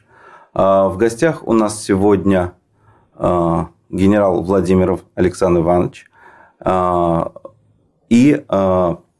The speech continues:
начальник штаба юнармии Санкт-Петербурга, а, Коровин Игорь Владимирович. А, о чём мы хотели бы сегодня поговорить?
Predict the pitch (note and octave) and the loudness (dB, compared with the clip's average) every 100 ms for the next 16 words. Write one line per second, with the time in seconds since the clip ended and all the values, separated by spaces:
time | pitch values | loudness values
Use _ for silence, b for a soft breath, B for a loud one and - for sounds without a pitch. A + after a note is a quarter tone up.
0 | _ _ G#2 G#2+ B2+ G#2+ G2 - - G#2+ | _ _ -2 0 2 2 0 -4 0 0
1 | F#2 F2+ G2 G2+ F#2 F2 F2 E2+ - F#2 | 2 2 2 2 0 0 0 0 -2 -4
2 | E2+ E2+ - F#2 G2 C#3+ D3 D3 C#3+ b | -4 -10 -4 -2 0 0 0 -2 -4 b
3 | b b b F2 - G2+ A#2+ A#2+ - F#2+ | b b b -6 0 0 2 0 0 0
4 | F#2+ F#2 F2 E2 - - - _ _ B | 0 0 0 -2 -4 -12 -20 _ _ B
5 | B B B B _ - F#2+ F#2+ - - | B B B B _ -4 -2 0 0 0
6 | F#3+ D3+ - - C3 A2 - G2+ A2+ G#2 | 2 2 0 0 2 0 0 0 2 0
7 | F#2+ F2+ F#2+ F#2 D#2 - | -2 0 2 2 -2 -8